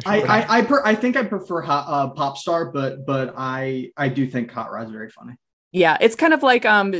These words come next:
Speaker 3: they're both really good flavors of ice cream, and you can slightly prefer one over the other.
Speaker 2: Yeah.
Speaker 3: <laughs> They're both excellent.
Speaker 1: I mean, but yes, <laughs> it's a,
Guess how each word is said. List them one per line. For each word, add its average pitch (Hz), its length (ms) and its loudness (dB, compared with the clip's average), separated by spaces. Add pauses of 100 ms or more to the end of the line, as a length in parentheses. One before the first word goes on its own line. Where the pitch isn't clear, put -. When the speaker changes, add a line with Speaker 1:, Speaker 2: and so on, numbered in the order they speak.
(120)
Speaker 3:
they're 208 100 4
both 220 320 0
really 202 580 -4
good 185 200 0
flavors 180 360 0
of 175 120 -4
ice 160 260 -2
cream, 160 540 -6
and 170 160 2
you 170 100 0
can 180 300 -4 (160)
slightly 170 320 2
prefer 170 340 -2
one 165 220 -2
over 156 160 -2
the - 100 -4
other. 156 420 -2 (440)
Speaker 2:
Yeah. - 320 4 (260)
Speaker 3:
<laughs> - 260 -20
They're 262 100 8
both 233 240 6 (260)
excellent. 156 560 0 (1000)
Speaker 1:
I - 100 -20
mean, 147 200 -6
but 147 160 -2
yes, 139 540 -2
<laughs> - 40 4
it's 220 280 4
a, 165 160 6